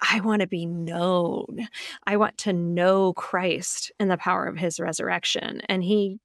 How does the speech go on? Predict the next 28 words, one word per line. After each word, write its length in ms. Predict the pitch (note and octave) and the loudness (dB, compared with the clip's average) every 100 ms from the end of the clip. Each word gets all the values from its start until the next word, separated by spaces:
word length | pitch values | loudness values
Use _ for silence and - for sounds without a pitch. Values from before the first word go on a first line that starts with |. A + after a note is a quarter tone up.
| - | -10
uses 560 | G3+ B3+ E4 D#4 A3 - _ - | 0 2 4 2 0 -4 _ -10
both 600 | F3+ - G#3+ E4+ - - | -2 4 4 4 0 -2
of 300 | G3 F#3 F#3 | 0 0 0
those 360 | F#3 - G3 | 0 0 -2
circumstances 840 | - - C4 C4 G3 F#3 F#3 F#3+ F3 | -4 0 2 2 0 0 -4 -4 -4
in 80 | F#3 | -4
different 340 | F#3+ - - | -4 -6 -8
places, 640 | - G#3 - - - F3+ - - - - | -2 -2 0 -2 -2 -4 -8 -14 -14 -8
um, 160 | - F#3 | 0 2
and 80 | F#3 | 2
they 80 | F#3+ | 0
fit 200 | - - | -2 -2
together 400 | G3+ F#3 F3+ F3+ | 0 2 0 0
really 280 | - F3+ | -2 0
well 400 | E3+ F3 F3+ E3+ | 2 2 2 2
because 300 | - F#3 F3+ | 0 -2 0
that's 200 | F3 F3 | 0 -2
exactly 480 | F3+ - F3+ F#3 G#3+ | -2 0 0 2 2
what 140 | F#3 - | 2 2
we're 80 | |
going 280 | E3+ E3 F3 | 0 -2 -4
for. 320 | - - B1+ - | -2 -2 -2 -2
It's 140 | - | -4
a 40 | F#3 | -4
two-way 640 | - - C#4+ B3+ G3 F#3+ | -2 4 6 6 4 4
street, 800 | - - - F3+ F#2+ - - - - | 0 -4 -4 -4 -4 -6 -10 -10 -6
intimacy 680 | F#3+ - E3+ E3+ - - - - | -4 -2 -4 -4 -6 -6 -6 -6
is. 460 | F#3 - - - | -8 -6 -8 -8